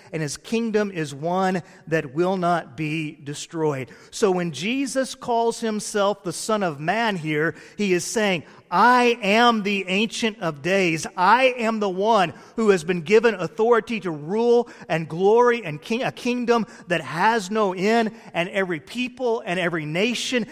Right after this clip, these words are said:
and every language will serve me because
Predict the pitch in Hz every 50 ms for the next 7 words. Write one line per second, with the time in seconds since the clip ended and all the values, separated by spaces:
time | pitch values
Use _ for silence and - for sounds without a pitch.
0 | - - - 175 180 - 185 185 185 175 160 151 170 185 220 247 254 220 240 247
1 | 240 190 - 165 165 156 - - - 226 220 247 247 247 196 185 208 220 226 233
2 | 190 190 180 - - 208 196 156